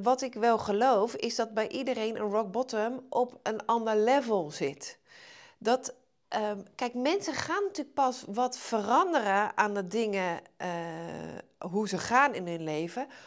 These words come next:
op het moment dat ze echt een st-, heel sterk verlangen hebben dat dingen anders gaan.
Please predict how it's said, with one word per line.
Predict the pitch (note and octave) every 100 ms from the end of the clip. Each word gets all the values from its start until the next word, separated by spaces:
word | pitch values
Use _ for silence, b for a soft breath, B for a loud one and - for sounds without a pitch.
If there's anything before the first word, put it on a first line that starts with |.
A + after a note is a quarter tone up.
| B -
op | F4
het | E4
moment | C4 A#3+ A3+ B3+ C#4 A#3 C#4 -
dat | C4+
ze | C4+ B3+ - _ -
echt | C4+ D4 D4+ - -
een | B3+ A#3
st-, | - -
heel | D#3+ F3+ B3+ D4
sterk | C#4+ C4+ B3
verlangen | - B3+ B3 G3+ A3+ A3
hebben | G3+ G3+ G4 F3
dat | G3+ A3 -
dingen | F3+ G#3 G#3 -
anders | A#4 F#4+ B3+
gaan. | - E3 C3 F3